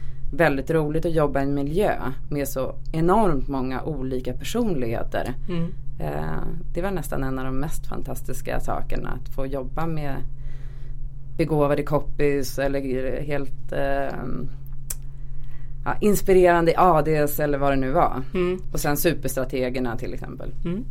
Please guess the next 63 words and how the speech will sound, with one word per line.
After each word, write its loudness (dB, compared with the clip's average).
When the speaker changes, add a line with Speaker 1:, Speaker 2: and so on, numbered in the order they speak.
Speaker 2:
Ja, 2
nej, -2
men -2
det, -2
det 0
låter 2
ju 0
onekligen 0
som -2
en -4
väldigt -2
bra 2
mix, -4
eh, -4
och, -4
och -2
roligt -2
också -4
med -6
de -4
här, -2
med -2
de -4
här -2
teamen. 0
Jag 0
tänker, 0
du 0
reser -2
ju 0
väldigt 0
mycket, -4
för -2
du 0
är 0
ju -2
ute -4
och -4
tittar 0
på 0
de 2
här 2
investeringarna -2
och -2
tittar -2
på -2
kommande 2
investeringar 2
och 2
tittar 0
på -2
befintliga 2
investeringar -2
och -2
så -2
vidare. 2
Så -2
vi, 0
vi, 0
och 2
jag 6
är 4
speciellt 2